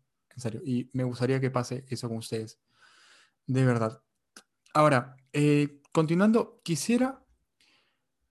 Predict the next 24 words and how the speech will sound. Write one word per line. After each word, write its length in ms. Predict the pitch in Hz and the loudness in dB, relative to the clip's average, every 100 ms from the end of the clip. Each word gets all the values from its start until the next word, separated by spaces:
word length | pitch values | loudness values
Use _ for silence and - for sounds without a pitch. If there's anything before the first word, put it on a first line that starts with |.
| _ - | _ -6
algo 220 | 147 156 | -2 -2
súper 320 | 151 139 135 - _ _ | -2 -4 -4 -12 _ _
corto, 520 | - 165 160 190 220 - | -6 -4 -4 -8 -8 -6
eh, 240 | 127 120 117 | -4 -2 -2
porque 300 | 120 113 113 | -6 -6 -6
nos 120 | 117 | -4
vamos 180 | 127 127 | -4 -4
a 40 | |
tener 180 | 117 117 | -4 -6
que 120 | 117 | -4
ir 140 | 117 117 | -4 -4
y 180 | 120 - | -6 -6
volver 340 | 113 110 113 | -4 -2 -4
por 140 | 131 110 | -6 -4
lo 80 | |
del 120 | 101 101 | -6 -6
Zoom. 320 | 120 160 - | -8 -10 -12
Ya 80 | 117 | -14
saben 180 | 104 110 | -10 -10
que 120 | 110 | -12
hay 140 | 117 113 | -10 -10
un 80 | 107 | -8
tiempo 220 | 110 113 | -6 -4
límite. 400 | 113 113 196 | -4 -4 -6